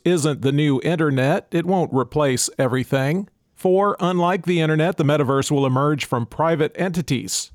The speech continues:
And that matters because, as Epic Games founder Tim Sweeney said, "This metaverse is going to be far more pervasive and powerful than anything else.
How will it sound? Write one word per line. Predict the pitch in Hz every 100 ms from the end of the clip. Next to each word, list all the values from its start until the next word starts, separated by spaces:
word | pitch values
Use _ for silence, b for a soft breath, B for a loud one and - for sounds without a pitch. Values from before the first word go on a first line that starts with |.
| -
And | 208 202
that | 180 175
matters | 165 180 202 131 95
because, | 127 143 139 123
as | 127
Epic | 147 151 135
Games | 120 147 143 123
founder | 151 143 139 123
Tim | 117 - 156
Sweeney | 127 - 143 170 165 123
said, | - 127 123 113
"This | 180 196
metaverse | 170 180 180 127 143 -
is | 135
going | 113 156 147
to |
be | 117 143 131
far | - 170 214
more | 208 196
pervasive | 185 139 113 143 156 180 143
and | 117
powerful | 120 147 160 175 180 165
than | 143 131
anything | - 175 196 - 185 180 -
else. | 160 175 110 -